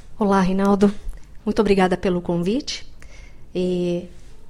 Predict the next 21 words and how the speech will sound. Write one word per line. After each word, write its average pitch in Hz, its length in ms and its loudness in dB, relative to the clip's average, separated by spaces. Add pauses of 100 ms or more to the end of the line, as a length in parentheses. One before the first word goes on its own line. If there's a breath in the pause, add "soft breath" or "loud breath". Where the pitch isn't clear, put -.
e 185 100 0
já 175 420 0 (200)
deixo 185 240 -4
a - 20 0
minha 180 140 2
saudação 175 720 0 (760 soft breath)
aos, 170 560 -2 (300)
aos 170 300 0
nossos 170 200 0
seguidores. 220 920 2
Eu 190 80 -2
sou - 200 -2
da 185 200 2
Índigo 240 500 4
Consulting, 196 760 2 (920 soft breath)
que 220 100 -2
é 196 40 0
uma 190 80 0
empresa 190 440 2
que 190 140 -2
potencializa 190 1040 4